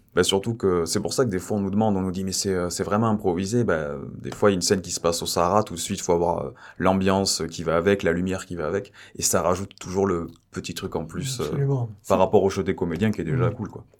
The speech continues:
Speaker 3: C'est plus immersif, effectivement.
Speaker 2: Mhm. Mhm. Très bien. Vous voulez rajouter quelque chose ?
Speaker 1: Bon, non, euh, c'est, c'est tout.
Speaker 2: Alors, il faut dire au public de venir voir les Farfadets le samedi vingt-sept à dix-neuf heures.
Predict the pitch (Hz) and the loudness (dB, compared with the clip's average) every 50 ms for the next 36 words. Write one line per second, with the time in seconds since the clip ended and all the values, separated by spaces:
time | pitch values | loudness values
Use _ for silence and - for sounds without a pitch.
0 | _ _ - - 220 202 226 214 196 202 196 190 190 - - - 208 208 - 202 | _ _ -14 -14 -8 -4 -2 0 2 2 2 2 0 -4 -6 -6 -8 -8 -10 -10
1 | - 190 - - 208 196 202 196 - - - _ _ _ - 139 131 127 123 123 | -12 -12 -12 -10 -2 0 0 0 0 -4 -14 _ _ _ -4 -2 -2 -2 -4 -8
2 | - _ _ _ _ _ _ _ _ _ _ - - - 147 139 131 120 117 113 | -12 _ _ _ _ _ _ _ _ _ _ -8 -4 2 4 4 4 4 2 -2
3 | - _ _ 147 143 127 131 127 127 127 127 120 - 147 120 135 131 120 - 147 | -6 _ _ -6 -4 -2 0 0 -2 -2 -4 -4 -6 -8 -8 -8 -10 -10 -12 -14
4 | 143 - - 175 180 196 214 - _ _ 120 110 104 98 95 90 87 82 82 85 | -16 -14 -10 -8 -8 -8 -8 -10 _ _ 0 0 2 2 0 0 -2 -4 -4 -6
5 | 87 113 123 117 87 80 82 82 85 87 90 - - - 92 82 - - 95 85 | -4 -4 -4 -4 -4 -6 -8 -10 -10 -12 -14 -16 -12 -10 -10 -10 -8 -8 -10 -10
6 | - - - - - _ _ _ _ _ - 143 143 139 135 131 131 131 127 120 | -10 -12 -16 -18 -20 _ _ _ _ _ -4 0 0 0 0 0 -2 -4 -6 -4
7 | - 156 139 131 131 127 127 123 127 139 135 139 175 196 190 143 135 131 120 113 | -2 -2 -2 0 -2 -2 -2 -4 -4 -6 -4 -2 -2 -2 0 0 0 0 2 0
8 | 120 120 123 123 117 113 113 117 131 135 135 123 117 113 104 - - - 165 151 | 0 0 0 0 0 -2 -2 -2 -2 -2 -2 -2 -2 -4 -6 -8 -4 -2 -2 -2
9 | - - - 160 160 139 156 180 196 202 190 - _ _ - - - - - _ | -2 -6 -8 -6 -4 -2 0 0 0 0 -2 -6 _ _ -20 -20 -20 -20 -20 _
10 | - 151 139 - - 185 170 160 147 135 143 135 120 135 131 131 123 - - 143 | -4 -2 -2 0 0 0 0 0 -2 -2 -2 0 0 0 0 -2 -4 -2 -2 -2
11 | 123 - - 143 127 117 113 123 165 175 - 139 127 123 120 107 107 123 135 160 | -2 -2 -4 -6 -6 -4 -4 -4 -6 -6 -6 -4 -2 -2 -2 -2 -2 -4 -4 -4
12 | 175 185 185 - - | -6 -6 -8 -10 -14